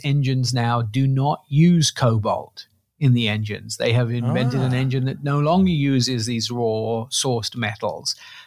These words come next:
Speaker 1: and they are involving batteries that don't, no, no longer use the sourced metals.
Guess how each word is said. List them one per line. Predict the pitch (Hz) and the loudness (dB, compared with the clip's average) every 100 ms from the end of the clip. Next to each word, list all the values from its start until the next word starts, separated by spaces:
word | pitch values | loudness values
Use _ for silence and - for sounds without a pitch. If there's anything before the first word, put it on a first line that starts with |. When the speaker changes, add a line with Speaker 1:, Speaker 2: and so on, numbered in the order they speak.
| - | -2
Speaker 1:
and | 131 | 2
they | 127 127 | 2 2
are | 127 | 0
involving | 127 117 127 127 120 120 117 | 0 0 0 0 -2 -4 -2
batteries | 120 127 - 127 117 107 | -2 -2 -2 -2 0 -2
that | 127 | -4
don't, | 120 113 - _ - 139 - | -4 -4 -6 _ -8 -8 -6
no, | 135 123 120 | 0 0 0
no | 127 131 131 | -2 0 0
longer | 131 127 123 | 0 0 -2
use | 110 123 123 120 117 - - - - _ _ - | -4 -4 -2 -2 -2 -4 -6 -20 -20 _ _ -2
the | 131 123 | 2 4
sourced | 110 - 131 123 110 - | 2 0 0 0 -2 -4
metals. | 113 104 117 107 110 | -4 -4 -4 -8 -10